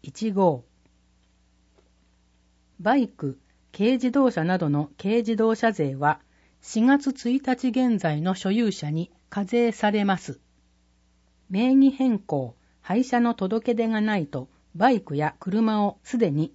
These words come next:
手放していても課税されます。忘れずに四月一日水曜日までに手続きを行ってください。問い合わせ、税務課、電話、零七二四八九の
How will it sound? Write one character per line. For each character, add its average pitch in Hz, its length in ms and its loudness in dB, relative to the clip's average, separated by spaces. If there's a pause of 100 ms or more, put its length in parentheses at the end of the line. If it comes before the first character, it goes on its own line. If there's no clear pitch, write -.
(120)
手 190 120 -2
放 233 100 -2 (180)
し 269 80 -10
て 160 120 -4
い 143 80 -4
て 165 140 -4
も 147 220 -4 (100)
課 170 160 -6
税 233 240 2
さ 208 160 -4
れ 196 120 -2
ま 185 120 0
す。 - 220 -14 (840)
忘 196 280 -2
れ 247 140 0
ず 247 100 -6
に 240 240 0 (180)
四 - 180 -4
月 247 220 0
一 220 340 -6
日 214 380 -4
水 247 300 -4
曜 262 200 2
日 160 120 -2
ま 175 140 -2
で 151 120 -2
に 139 160 -2 (120)
手 190 100 -8
続 220 300 -2
き 147 140 -10
を 180 140 0
行 175 260 -4 (120)
っ 226 80 -4
て - 180 -4
く 214 120 -6
だ 202 120 0
さ 190 200 -2
い。 - 140 -6 (1040)
問 220 240 -2
い 247 60 -2
合 233 80 0
わ 226 120 0
せ、 214 340 -4 (240)
税 180 220 -2
務 226 220 0
課、 208 300 -2 (420)
電 220 340 -2
話、 214 240 -4 (440)
零 220 300 2
七 226 340 0
二 151 280 -4 (360)
四 233 300 2
八 226 380 -4
九 208 340 -2
の 127 240 -6